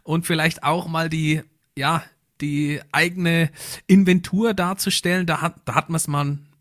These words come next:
auch mit dem Warenbestand nicht, äh, so genau genommen. Ich kenn das ja von früher, hab eine Handelserfahrung und ich war da auch, ähm,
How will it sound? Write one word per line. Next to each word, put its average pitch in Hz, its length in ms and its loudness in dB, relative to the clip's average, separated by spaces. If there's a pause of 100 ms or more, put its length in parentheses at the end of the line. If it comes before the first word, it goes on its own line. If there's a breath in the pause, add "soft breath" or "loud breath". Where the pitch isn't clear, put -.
(120)
auch 135 180 -4
mit 135 160 0
dem 113 140 -4
Warenbestand 165 640 0
nicht, 165 320 -2 (480 loud breath)
äh, 147 320 -2
so 156 180 2
genau 151 380 4
genommen. 185 440 4
Ich - 260 -6 (120)
kenn 175 200 2
das 202 120 0
ja 185 100 0
von 175 140 -2
früher, 185 240 2
hab - 160 -4
eine 156 220 0 (160 loud breath)
Handelserfahrung 170 1040 2
und 156 120 0
ich 147 140 -2
war 147 140 -2
da 170 180 0
auch, 156 240 0 (500 loud breath)
ähm, 143 480 2